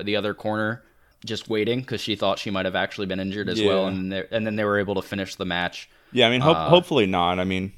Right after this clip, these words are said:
Speaker 2: you never hope, you never hope for that.
Speaker 1: Yeah, but y-, yeah, it, it was, it was kinda scary. It was a, it was a really ugly bump, uh, and it,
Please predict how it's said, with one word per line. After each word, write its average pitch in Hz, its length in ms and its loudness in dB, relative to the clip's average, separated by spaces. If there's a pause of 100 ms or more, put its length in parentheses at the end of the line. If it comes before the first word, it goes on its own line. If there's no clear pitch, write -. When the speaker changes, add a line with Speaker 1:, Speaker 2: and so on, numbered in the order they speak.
(120)
Speaker 2:
you 110 120 -8
never 107 200 0
hope, 92 220 -2 (160)
you 117 100 -2
never 107 220 0
hope 92 200 -6
for 92 100 -6
that. 92 280 -6 (500)
Speaker 1:
Yeah, 104 240 0 (180)
but 107 320 -2
y-, 107 180 -6
yeah, 92 380 -4
it, 110 140 -4
it 131 80 0
was, 139 360 -2
it 123 60 0
was 165 160 0
kinda 165 220 0
scary. 123 340 2
It 110 40 2
was 107 100 -2
a, 107 100 -2
it 80 100 -4
was 107 140 -2
a 107 40 -2
really 117 240 0
ugly 104 260 -2
bump, 101 320 -4 (600)
uh, 90 480 0 (120)
and 92 360 -4
it, - 160 -14